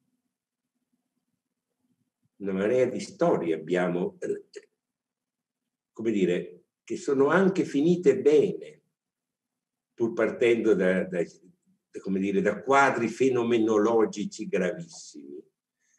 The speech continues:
ma in cui il quadro fenomenologico era un quadro non delirante nel senso proprio del termine,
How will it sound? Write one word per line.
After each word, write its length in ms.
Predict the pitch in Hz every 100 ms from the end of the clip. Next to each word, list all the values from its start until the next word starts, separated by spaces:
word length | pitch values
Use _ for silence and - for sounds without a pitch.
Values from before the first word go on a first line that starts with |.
| _ _ -
ma 100 | 101
in 120 | -
cui 500 | 165 131 101 - -
il 140 | - -
quadro 360 | 127 165 147
fenomenologico 1120 | - 127 117 107 101 90 87 78 - - 82
era 140 | 90 98
un 140 | 101
quadro 420 | - 139 131 110
non 640 | 110 127 165 135 95 - - _ _ _ _ _ _ _
delirante 920 | - 180 160 78 82 - - - -
nel 180 | 175 -
senso 580 | - 101 98 - 92 -
proprio 540 | 101 104 95 98 87
del 300 | 85 82 -
termine, 760 | 80 76 73 - 69 71 73